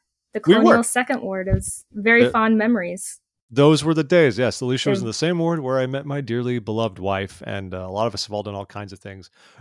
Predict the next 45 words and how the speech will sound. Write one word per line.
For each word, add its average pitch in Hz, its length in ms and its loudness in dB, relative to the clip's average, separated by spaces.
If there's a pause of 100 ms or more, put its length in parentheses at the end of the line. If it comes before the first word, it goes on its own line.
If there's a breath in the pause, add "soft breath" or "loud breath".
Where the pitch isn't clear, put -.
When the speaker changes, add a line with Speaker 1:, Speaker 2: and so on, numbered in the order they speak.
Speaker 2:
over 123 160 -6
the 107 60 -10
years. 98 180 -12
Though 147 100 -2
I 160 80 4
haven't 220 240 4
had 175 140 -2
the 147 40 -14
pleasure 135 280 -4
of 120 60 -10
seeing 131 220 -6
you 113 80 -8
in 104 100 -12
person - 280 -8
for 101 100 -14
some 104 240 -6
time. 95 440 -6
I 104 180 -4
know 107 120 0
you 113 160 0
Speaker 1:
Mm-hmm. 131 40 2
Speaker 2:
moved 131 160 0
to, 107 60 -14
back 113 180 0
to - 100 -6
Utah 113 300 2
number, 101 460 -4
I 110 80 -2
don't 113 80 -6
know, 107 160 -8
how 110 120 -2
long 131 200 -2
ago 131 240 -4
now? 131 220 -8
A 117 60 -10
few 120 200 -6
years 120 80 -2
Speaker 1:
About 277 180 4
a 262 60 4
year 220 160 2
and 190 80 -4
a - 20 -4
Speaker 2:
ago? 185 80 -4
Speaker 1:
half 185 140 -6
ago. - 320 -12